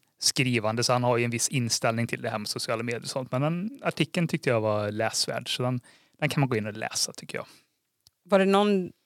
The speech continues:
Speaker 2: du la till i ditt webbflöde eller något nyhetsbrev du signade upp på? För mig var det ju Chuck Wendig då.
Speaker 1: Eh, nej, men efter, jag funkar ju lite så här att när jag hittar en ny författare, då, då blir det ofta automatiskt en googling, eh,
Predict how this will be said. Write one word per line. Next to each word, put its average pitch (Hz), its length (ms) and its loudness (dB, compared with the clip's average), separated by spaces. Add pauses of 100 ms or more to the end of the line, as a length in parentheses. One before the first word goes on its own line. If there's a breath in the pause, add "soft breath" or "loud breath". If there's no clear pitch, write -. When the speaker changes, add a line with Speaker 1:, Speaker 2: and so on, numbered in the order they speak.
(120)
Speaker 2:
du 180 160 2
la 180 120 4
till 220 340 -2
i 165 40 2
ditt 156 220 -2
webbflöde 160 880 4
eller 160 140 4
något 160 200 2
nyhetsbrev 165 420 2
du 147 100 2
signade 143 380 0
upp - 140 -4
på? - 200 -2 (100)
För - 160 -4
mig 202 140 6
var 151 160 6
det 185 60 4
ju 185 80 6
Chuck 135 220 2 (140)
Wendig 147 720 -2
då. - 160 0 (420 loud breath)
Speaker 1:
Eh, 147 240 4 (240)
nej, 170 200 4
men 196 160 4 (340)
efter, 175 280 2 (180)
jag 160 180 4
funkar 170 500 0
ju 208 80 6
lite 240 240 0
så 151 100 2
här 120 140 4
att 120 100 -2
när 143 100 2
jag 127 120 2
hittar 135 400 -4
en 247 80 0
ny 117 120 2
författare, - 640 -4
då, 135 200 2 (200)
då - 160 0
blir 123 240 -2
det - 60 -2
ofta 123 420 0
automatiskt 117 600 0
en 107 160 -2
googling, 110 680 -2 (140)
eh, 107 500 0